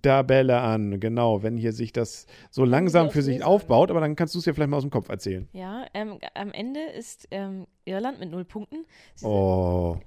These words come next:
Speaker 2: Ja.
Speaker 1: einmal ein bisschen Mitleid.
Speaker 2: Finde ich auch wirklich schade.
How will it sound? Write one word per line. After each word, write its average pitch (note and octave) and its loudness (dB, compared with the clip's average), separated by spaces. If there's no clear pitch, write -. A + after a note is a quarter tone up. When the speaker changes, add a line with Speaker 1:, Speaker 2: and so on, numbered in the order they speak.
Speaker 2:
Ja. A#3 -4
Speaker 1:
einmal E3 -2
ein A#3 -8
bisschen A#3 -2
Mitleid. F2+ -2
Speaker 2:
Finde D4 -12
ich D#4 -8
auch D4+ -10
wirklich D#4 -14
schade. G3 -4